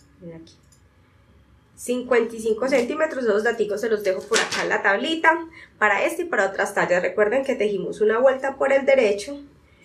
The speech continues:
y una por el revés. Para que nos quede este relieve, tomamos la primera hebra que encontramos cuando estamos tejiendo la vareta por el revés. Y, e hicimos disminuciones en una vuelta así y en otra no.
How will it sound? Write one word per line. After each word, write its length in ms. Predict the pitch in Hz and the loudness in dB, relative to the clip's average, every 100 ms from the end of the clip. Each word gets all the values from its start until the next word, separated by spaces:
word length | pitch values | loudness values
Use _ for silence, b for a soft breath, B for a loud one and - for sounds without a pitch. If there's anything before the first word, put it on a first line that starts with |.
| b b - | b b 0
y 80 | |
una 260 | 220 202 196 | 4 4 2
por 140 | 208 | 4
el 160 | 185 - | 4 4
revés. 480 | 156 - - - - _ _ - - | -2 -4 -6 -20 -20 _ _ -20 -16
Para 220 | 180 180 | -12 -10
que 100 | - | -6
nos 220 | 180 180 | -6 -6
quede 560 | - 196 196 233 254 254 B B - | 0 4 6 6 2 -2 B B 0
este 340 | 262 262 277 | 0 4 4
relieve, 460 | 269 269 269 262 262 | 6 6 6 4 4
tomamos 360 | 247 196 180 208 | 0 -2 2 2
la 140 | 214 | 4
primera 440 | 208 185 180 202 | 2 4 4 4
hebra 320 | 220 226 214 - | 4 4 2 2
que 480 | 220 196 185 185 - _ _ - | 4 4 2 -6 -16 _ _ -2
encontramos 680 | 214 233 269 254 233 226 | 0 2 0 2 2 2
cuando 420 | 233 208 185 190 - | 0 0 0 -2 -8
estamos 420 | 202 - 185 190 | -10 -6 -6 -2
tejiendo 360 | 214 208 175 180 | 0 0 -2 0
la 120 | 196 | 2
vareta 480 | 185 160 160 175 - | 2 0 -2 -4 0
por 240 | 226 233 | 2 6
el 160 | 226 220 | 6 4
revés. 540 | 214 196 160 - - - - b b b b b b b b b - - | 4 2 2 -6 -18 -20 -20 b b b b b b b b b -12 0
Y, 80 | |
e 320 | 269 - 311 339 | 0 4 4 4
hicimos 420 | 330 339 269 240 | 0 2 4 4
disminuciones 800 | 262 269 285 269 269 269 208 208 | 2 -2 0 0 4 4 6 4
en 120 | 233 | 2
una 180 | 226 233 | 0 4
vuelta 280 | 269 269 277 | 4 4 2
así 260 | 285 381 381 | 4 2 4
y 80 | |
en 100 | 240 | 4
otra 240 | 202 180 208 | 4 4 4
no. 260 | 185 - | 4 0